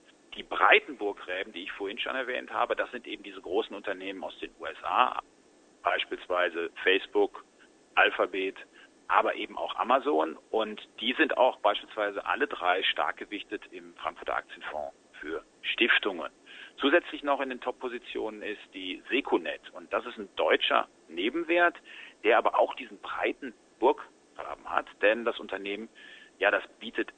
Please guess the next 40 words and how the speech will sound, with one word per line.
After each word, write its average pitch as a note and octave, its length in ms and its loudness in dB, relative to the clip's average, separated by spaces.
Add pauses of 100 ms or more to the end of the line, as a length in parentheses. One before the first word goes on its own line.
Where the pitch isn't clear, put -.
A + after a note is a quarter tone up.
Sicherheitssoftware. F2 1300 0
Und D#2+ 140 -6
zwar, G2 180 4
wir G2 100 0
kennen A2 360 -4 (200)
alle C3 300 6
zum - 140 -10
Beispiel A2 280 -2
die G2 100 -14
Terminals G#2+ 540 -4
mittlerweile E2 500 -6
an C#2+ 80 -8
den E2 120 -10
Flughäfen, E2+ 640 -4
wo E2+ 140 -4
wir F2+ 180 2
unsere E2+ 240 -10
Pässe - 300 -4
nur F2 120 -6
noch D2 200 0
reinhalten. D#2+ 480 2
Das E2 220 0
ist - 260 -6
ein F2+ 160 -2
System, F#2 360 -2
was F#2+ 120 0
von E2+ 160 -10
Seconet E2 500 -2 (720)
kommt. G2 320 2 (360)
Und - 120 -16 (380)
hier A#2+ 320 2
hat G#2+ 100 -4
das G#2 140 -10
Unternehmen F2+ 440 -12
jetzt F#2+ 260 0
schon - 160 0
eine - 200 -2
extrem A2 440 -6
starke F2 480 -4
Marktstellung. B2+ 720 2